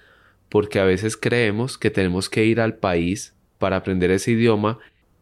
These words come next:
y sí, funciona, o sea, no vamos a decir que no funciona. O sea, es, es muy positivo porque uno está inmerso y está más que obligado a aprender ese idioma.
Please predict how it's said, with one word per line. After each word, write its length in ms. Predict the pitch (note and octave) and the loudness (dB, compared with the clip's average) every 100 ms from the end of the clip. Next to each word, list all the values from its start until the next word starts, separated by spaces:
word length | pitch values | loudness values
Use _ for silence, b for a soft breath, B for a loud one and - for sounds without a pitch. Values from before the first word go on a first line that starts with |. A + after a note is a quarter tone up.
| - | -4
y 120 | G2+ | -2
sí, 280 | - G#2 D#3 | 0 2 2
funciona, 580 | - F#2 - A#2 B2+ F#2 | 0 -2 2 2 2 2
o 60 | |
sea, 200 | G#2 G2 | 0 0
no 280 | F2+ F2 F2 | 0 2 2
vamos 320 | F#2 G#2 A2 | 2 0 0
a 60 | G2+ | -2
decir 260 | F2 F2+ | 0 -2
que 120 | - F#2 | -2 -4
no 120 | F#2+ | -2
funciona. 600 | G2 G2 B2+ G2+ F2 - | -4 -2 -2 -2 -4 -8
O 40 | - | -4
sea, 220 | G2 F2 | 0 0
es, 220 | E2 - | -2 -6
es 300 | - F2 E2+ | -6 -6 -4
muy 280 | F#2 G2+ G#2 | -2 0 0
positivo 680 | - A#2 G#2 - G#2+ C3+ C#3 | 0 0 0 0 0 0 0
porque 240 | G#2+ G2 | -2 -2
uno 120 | F2 | -2
está 220 | F2+ - | -2 -2
inmerso 680 | G#2 G#2 G#2 G#2 - A#2 A2 b b | -2 0 0 0 0 -2 -2 b b
y 80 | F#2 | -2
está 280 | F2 F2 D2+ | -2 -4 -2
más 400 | F2+ A2+ D#3+ - | 0 0 0 2
que 100 | C#3+ | 2
obligado 720 | B2+ G2+ - G2 F#2 A2 B B | 4 2 2 2 2 0 B B
a 120 | - | -4
aprender 420 | F#2 F2+ F#2 F2 F2 | -2 -2 0 2 2
ese 220 | F2+ F#2+ | 2 0
idioma. 380 | G#2 A#2 F2 | 2 0 -2